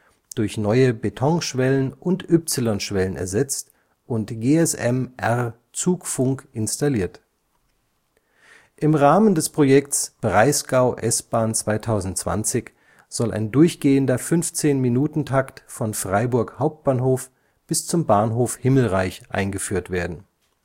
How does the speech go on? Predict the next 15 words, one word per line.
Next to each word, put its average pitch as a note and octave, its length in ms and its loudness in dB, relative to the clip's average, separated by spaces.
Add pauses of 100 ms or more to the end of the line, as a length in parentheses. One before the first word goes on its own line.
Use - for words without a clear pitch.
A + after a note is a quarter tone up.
(800)
Hierfür E3 540 4
ist - 240 -6
ein A2+ 240 -8
Ausbau C#3+ 540 2
des B2+ 160 -4
Bahnhofs A#2+ 760 0
Freiburg-Littenweiler A#2 1600 0
auf - 200 -4
zwei G#2 360 2
Gleise, A2 640 -2 (520)
eine C#3+ 240 2
Personenunterführung C#3+ 1400 2
im A#2 240 -4
Bahnhof A2+ 580 0
Kirchzarten A2 920 -4